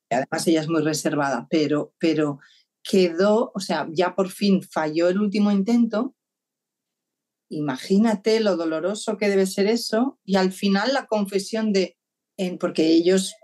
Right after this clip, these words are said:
eligieron hacer otras cosas antes, la confesión de,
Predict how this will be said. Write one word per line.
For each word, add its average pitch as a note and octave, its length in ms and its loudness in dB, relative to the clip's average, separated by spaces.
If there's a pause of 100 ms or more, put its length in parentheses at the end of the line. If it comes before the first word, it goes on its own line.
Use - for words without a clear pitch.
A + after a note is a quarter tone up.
eligieron E3+ 460 2
hacer G3+ 200 0
otras F#3 300 -2
cosas F#3 300 -2
antes, G3+ 400 2 (500)
la F3 280 0
confesión G3 1040 2
de, F3 380 0